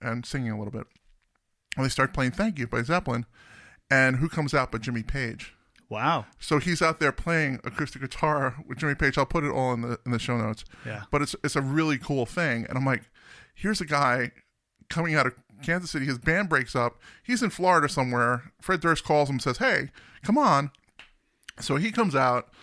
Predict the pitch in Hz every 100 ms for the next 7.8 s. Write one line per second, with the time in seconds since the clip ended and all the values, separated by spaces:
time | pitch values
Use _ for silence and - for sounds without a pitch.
0 | - - - 175 185 - 165 156 160 107
1 | 139 135 131 120 131 120 110 - 127 117
2 | 117 113 - - - - 131 120 175 180
3 | 170 135 160 156 127 127 123 127 123 127
4 | 113 135 - 131 123 120 120 139 120 117
5 | - - 135 135 127 131 127 131 117 120
6 | 113 147 139 120 107 - _ _ _ -
7 | - _ _ - 131 151 - -